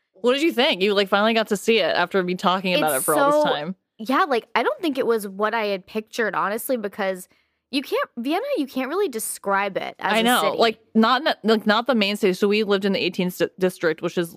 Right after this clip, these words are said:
Speaker 1: more residential.
Speaker 2: It's extremely residential.
Speaker 1: Yeah.
Speaker 2: Like, it's residences. It's almost
Speaker 1: Yeah.
Speaker 2: like it's an own little quaint town.
Speaker 1: Right.
Speaker 2: It's, Vienna is different from any city that I've ever seen.
Speaker 1: Yeah.
Speaker 2: Because it is a city,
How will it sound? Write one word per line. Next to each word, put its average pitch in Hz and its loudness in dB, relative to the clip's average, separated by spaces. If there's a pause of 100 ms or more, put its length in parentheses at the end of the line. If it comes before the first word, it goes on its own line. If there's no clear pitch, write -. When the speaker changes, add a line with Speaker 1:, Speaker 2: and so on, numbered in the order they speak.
Speaker 1:
more 180 2
residential. 170 0
Speaker 2:
It's 233 -2
extremely 294 -4
residential. 160 -6
Speaker 1:
Yeah. 160 2
Speaker 2:
Like, 220 0
it's - -4 (420)
residences. 190 -2
It's 247 0
almost 269 2
Speaker 1:
Yeah. - 0
Speaker 2:
like 285 0
it's - -2
an 226 -4
own 240 2
little 233 2
quaint 214 -8
town. 170 -2
Speaker 1:
Right. 175 0
Speaker 2:
It's, 262 -2
Vienna 269 0
is 330 -4
different 269 -2
from 226 -6
any 233 -4
city 208 -4
that 185 -2
I've 185 -4
ever 180 -4
seen. 170 -6
Speaker 1:
Yeah. 185 0 (960)
Speaker 2:
Because 254 -2 (280)
it 240 -2
is 226 0
a 311 -2
city, 214 -6